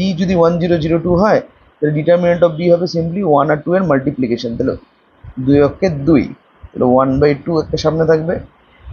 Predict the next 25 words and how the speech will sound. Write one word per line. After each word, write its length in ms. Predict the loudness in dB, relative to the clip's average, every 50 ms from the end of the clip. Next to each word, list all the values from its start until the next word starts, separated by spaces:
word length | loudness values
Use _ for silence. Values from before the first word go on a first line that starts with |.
| -2 0 0
Adjoint 360 | 0 2 2 2 2 4 2 2
of 60 | 2 0
B 20 | -2 -4 -4
কি 60 | -2 0
করে 120 | 0 2 4
বের 100 | 2 2 2 0
করবো? 180 | -2 0 2 2 2 2
Adjoint 320 | 2 2 2 2 2 4 2 0
of 60 | 0 0
B 40 | -4 -6 -4
two 120 | -4 -4 2 2
by 80 | 2 2 2
two 80 | 2 0
ম্যাট্রিক্সের 400 | 0 0 0 -6 -8 -6 -6 -4 -4
ক্ষেত্রে 200 | -4 0 2 4 4
adjoint 280 | 4 2 0 0 0 0 0
of 60 | 0 0
B 20 | 0 0 0
বের 100 | 0 2 2
করা, 120 | 2 2 2 2 0
adjoint 300 | 0 2 0 0 0 2 2
বের 100 | 0 0 2
করা 120 | 0 0 0 -2
খুবই 180 | -4 -4 -4 0 2
সহজ। 200 | 2 0 0